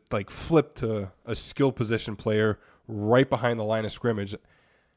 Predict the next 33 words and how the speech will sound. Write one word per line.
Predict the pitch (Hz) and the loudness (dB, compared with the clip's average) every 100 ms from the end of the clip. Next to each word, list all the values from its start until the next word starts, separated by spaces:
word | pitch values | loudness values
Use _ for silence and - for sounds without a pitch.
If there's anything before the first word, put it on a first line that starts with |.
| _ _ | _ _
and | 113 113 | -4 -2
just | 113 | 0
finds | - 123 123 | 4 4 4
that | 110 | 0
weak | 107 131 131 | 4 2 2
spot | - 120 120 | 2 4 4
in | |
the | 104 | 0
defense | 113 120 101 95 | -4 -4 -6 -6
and | 104 | -6
just | 113 - _ _ _ _ _ _ - | -8 -8 _ _ _ _ _ _ -8
caresses | - 120 131 - 120 | -2 2 4 2 -2
his | 123 123 | -2 -2
way | 110 139 113 113 _ _ | -2 -2 -2 -4 _ _
through | - 123 | -4 0
the | 117 | 2
offensive | 135 135 127 113 | 2 0 -4 -2
line | 113 131 131 | 0 0 -2
into | 131 131 | -4 -2
the | 113 | 0
end | 143 | -2
zone. | 107 101 101 | -4 -6 -6
And | 107 | -8
it's | 110 - | -8 -4
like, | 110 | -6
w-, | 117 113 | -8 -18
w-, | 107 160 - - | -16 -16 -16 -4
no | 143 | 0
one | 196 185 | 2 0
even | 170 165 | 0 -2
accounted | 123 - - 156 175 | -4 -6 -4 -2 -2
for | - 110 | -2 -4
him | 101 | -4